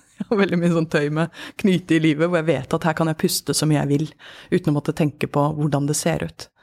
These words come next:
Så muligheten til å puste, det er, eh, punkt nummer én. Og det andre rådet jeg har, er egentlig bare det jeg sa. Varier. I starten,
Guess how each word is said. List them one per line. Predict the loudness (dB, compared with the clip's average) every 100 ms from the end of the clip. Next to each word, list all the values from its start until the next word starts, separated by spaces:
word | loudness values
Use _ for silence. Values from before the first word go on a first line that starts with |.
| _ -20 -20 -20 -20 -20 -20 _ _ _ _ _
Så | -4 2 4
muligheten | 4 4 4 0 0
til | -4
å | -2
puste, | -2 -2 0 -2 -2 -12 _ _
det | -4 -2 -2
er, | -2 -2 0 0
eh, | 0 -2 -2 -4 -6 -10 _ -8
punkt | -6
nummer | -4 0 2
én. | 2 0 -6 _ _ _ _ _ -6
Og | 0
det | 0 2 0
andre | 2 0 0
rådet | 0
jeg | 2
har, | 2
er | 0
egentlig | -2 -2
bare | -2 0
det | -2
jeg | -2
sa. | -2 -4 _ _ _ _ -2
Varier. | 0 0 -6 -18 _ _ _ _ _ _ _ _ _ _ _
I | -4
starten, | 0 0 -2 -2 -2